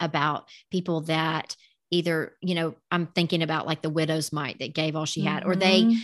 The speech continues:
Speaker 1: said, you know, "Lord, I'm gonna tithe. I don't know where my money's coming this month,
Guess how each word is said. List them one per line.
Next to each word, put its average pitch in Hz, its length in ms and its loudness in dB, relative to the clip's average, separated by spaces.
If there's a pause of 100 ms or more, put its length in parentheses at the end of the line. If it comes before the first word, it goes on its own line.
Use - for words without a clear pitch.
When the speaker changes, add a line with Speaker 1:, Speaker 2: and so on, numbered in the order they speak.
Speaker 1:
said, 175 320 0
you 175 80 0
know, 165 100 -2
"Lord, 160 320 -2
I'm 165 140 -2
gonna 190 160 0
tithe. 202 400 4
I 160 80 2
don't 170 160 0
know 180 80 0
where 180 160 2
my 175 120 2
money's 175 360 0
coming 170 260 0
this 160 220 -6
month, 156 260 -2